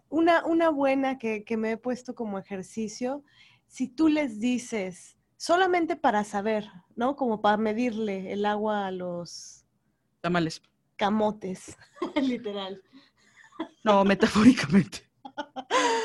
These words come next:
Speaker 1: Este, mm, s-, decirles, "Tú no puedes ser feminista porque eres hombre". Ver cómo se les descompone la cara. Es que de verdad, con, con eso la mides.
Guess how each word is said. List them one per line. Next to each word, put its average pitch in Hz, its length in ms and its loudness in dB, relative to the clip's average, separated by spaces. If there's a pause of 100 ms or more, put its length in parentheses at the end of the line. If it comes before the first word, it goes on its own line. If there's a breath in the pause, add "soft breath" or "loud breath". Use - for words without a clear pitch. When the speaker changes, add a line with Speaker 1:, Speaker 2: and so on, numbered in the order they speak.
(280 loud breath)
Speaker 1:
Este, 220 840 -2
mm, 220 280 -4 (360)
s-, - 240 -20
decirles, 262 1000 4 (120)
"Tú 285 120 2
no 269 160 4
puedes 262 280 0
ser 233 160 -8
feminista 226 600 -8 (280)
porque 202 280 -18
eres 185 260 -14
hombre". 180 340 -14 (2000)
Ver 294 320 4
cómo 247 280 0
se 233 120 -6
les 202 200 -6
descompone 208 800 -6
la 196 200 -8
cara. 220 380 -6
Es 226 180 -6
que 302 120 -4
de 285 100 0
verdad, 214 420 -4
con, 220 200 -4 (120)
con 233 160 0
eso 285 220 -2
la 285 160 0
mides. 214 500 -4